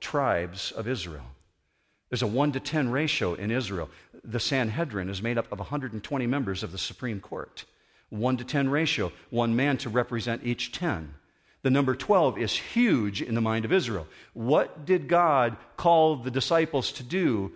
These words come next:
first? "You will be my witnesses in,"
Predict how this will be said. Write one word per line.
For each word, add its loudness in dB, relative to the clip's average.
first? -2
"You 4
will 6
be 4
my 4
witnesses 2
in," 2